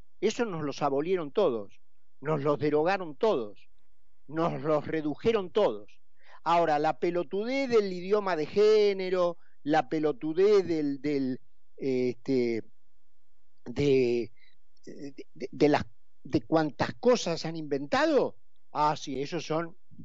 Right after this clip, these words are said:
primero y princi-, esos son capitanes del mundo. Ese piripipí,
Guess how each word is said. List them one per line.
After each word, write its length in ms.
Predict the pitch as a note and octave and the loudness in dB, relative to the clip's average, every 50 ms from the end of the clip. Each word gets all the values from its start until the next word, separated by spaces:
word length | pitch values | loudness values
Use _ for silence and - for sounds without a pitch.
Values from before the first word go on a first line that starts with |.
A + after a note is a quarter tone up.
| - - - - - - - - - - | -12 -12 -14 -12 -12 -12 -12 -12 -10 -8
primero 400 | - D3+ D3 D#3+ E3+ F3+ F3 D#3+ | -6 -6 -2 2 4 6 6 6
y 40 | |
princi-, 320 | C#3+ A#2+ C3+ C3 - - - | 4 2 -4 -8 -10 -10 -2
esos 380 | - D#3+ E3+ D3 - D#3 C#3+ - | 0 0 0 0 0 -2 -2 0
son 340 | - E3 E3 E3 D#3+ D#3+ - - - - - - - | 2 2 2 2 0 -4 -8 -12 -14 -14 -14 -8 0
capitanes 720 | - E3 - - - F3 D#3 - - G#3 G#3 G3+ F#3+ E3 | 0 0 0 2 -2 -6 -6 0 2 2 2 2 2 0
del 140 | D3+ D3 C#3 | 0 0 -2
mundo. 440 | C3 A#2 A2 A#2+ A#2+ G#2 G#2+ - - - - - - - - - - - - - - - - | -4 -8 -12 -12 -14 -14 -14 -14 -14 -14 -12 -12 -12 -12 -12 -12 -12 -12 -12 -12 -12 -6 -2
Ese 320 | E3+ F3+ F3 - F3+ D#3+ | -2 -2 2 2 0 0
piripipí, 840 | - E3 D#3+ D#3+ D#3+ - - F3 D3+ - A#3 A#3+ B3 C4 C4 B3+ | 0 -2 -4 -4 -6 -6 -6 -8 -4 0 2 4 4 4 2 0